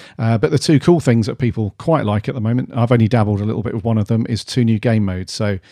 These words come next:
uh, one of them is called Meditation Training, which is a bit like, um, uh, anyone that's played things like Horde mode in Gears of War or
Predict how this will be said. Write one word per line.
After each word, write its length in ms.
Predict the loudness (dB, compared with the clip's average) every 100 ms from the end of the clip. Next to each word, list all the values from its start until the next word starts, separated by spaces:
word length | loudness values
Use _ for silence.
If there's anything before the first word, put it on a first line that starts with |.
| -20 -20 -16 -4
uh, 140 | -2
one 180 | 2 4
of 100 | 4
them 120 | 2
is 100 | 0
called 300 | 0 0 0
Meditation 640 | -2 -2 -2 -4 -2 -4
Training, 500 | -2 0 2 2 -2 -6 _ _ _
which 220 | -8 -4
is 80 | 0
a 80 | 2
bit 180 | 0 2
like, 380 | 2 2 0 -2
um, 440 | 0 0 -4 -8 _ _ _ _ _ _ _ _ _ _
uh, 280 | -4 -2 -2 -6 0
anyone 340 | 4 4 4
that's 140 | 2
played 240 | 0 0 0
things 240 | 0 0
like 140 | -2 -2
Horde 320 | 0 0 0
mode 180 | 0 0
in 80 |
Gears 200 | 0 0
of 120 | -2 -2
War 400 | -2 -2 -4 -6
or 160 | -10